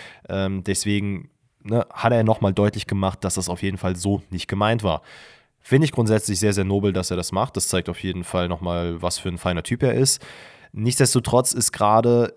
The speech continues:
durch diese ganze Geschichte richtig viel aufgekommen, ne? Also dann hat sich irgendwie intern sind da auch schon ein paar Rumore rausgekommen, wo es dann heißt, ja, man hat irgendwie ein bisschen Zweifel daran, wie Edin Terzic den Transfersommer mitgestaltet hat und so weiter und so fort.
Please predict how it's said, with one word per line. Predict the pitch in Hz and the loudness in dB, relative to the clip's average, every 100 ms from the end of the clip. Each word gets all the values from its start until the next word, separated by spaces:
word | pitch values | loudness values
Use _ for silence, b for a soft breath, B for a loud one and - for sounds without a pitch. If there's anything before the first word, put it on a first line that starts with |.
| - | -14
durch | - 117 127 | 0 2 2
diese | 120 107 107 | -2 -2 0
ganze | 104 110 107 | -2 -2 -4
Geschichte | 104 - 104 - 104 98 - - 117 | -2 -2 -2 -2 -2 -2 -6 -8 -4
richtig | 117 107 98 - | -2 -4 -6 -6
viel | 104 | -6
aufgekommen, | - 95 - 92 90 92 | -6 -6 -6 -6 -6 -4
ne? | 98 92 | -4 -4
Also | 98 | -4
dann | 101 101 | -2 -2
hat | 98 95 | -2 -4
sich | 98 - | -6 -6
irgendwie | 104 104 95 98 | -6 -6 -6 -4
intern | 110 117 110 104 107 | -4 -4 -2 0 0
sind | 104 107 | -4 0
da | 101 101 B B B B | 2 0 B B B B
auch | - 120 113 | 0 0 2
schon | 113 107 | 0 -2
ein | |
paar | - 104 104 107 | 0 2 4 2
Rumore | 101 110 107 104 104 104 104 101 92 | -2 -2 0 0 0 0 0 -2 -2
rausgekommen, | 101 104 104 - 104 104 | -2 -2 -4 -2 -2 0
wo | 107 | 0
es | |
dann | - 101 | -2 -2
heißt, | 98 101 98 | -2 -2 -2
ja, | 101 101 | -2 -2
man | 104 101 95 | -2 -4 -4
hat | 127 | -6
irgendwie | 101 104 107 | -4 -4 -4
ein | 101 | -4
bisschen | 104 113 | -4 -4
Zweifel | - 98 104 110 | 0 0 2 2
daran, | 107 98 101 | 0 0 -2
wie | 98 98 | -2 -4
Edin | 104 | -4
Terzic | 101 104 101 104 - | -4 -2 0 -2 -6
den | - 95 | -8 -6
Transfersommer | 113 107 - 104 104 101 | -4 -4 0 0 2 0
mitgestaltet | 104 - 104 - 98 98 98 | 0 0 -2 2 2 2 -2
hat | 101 | -2
und | 127 113 | -2 -2
so | 110 | 0
weiter | 98 98 104 | 0 0 0
und | 98 | -4
so | |
fort. | 92 98 98 | -2 0 0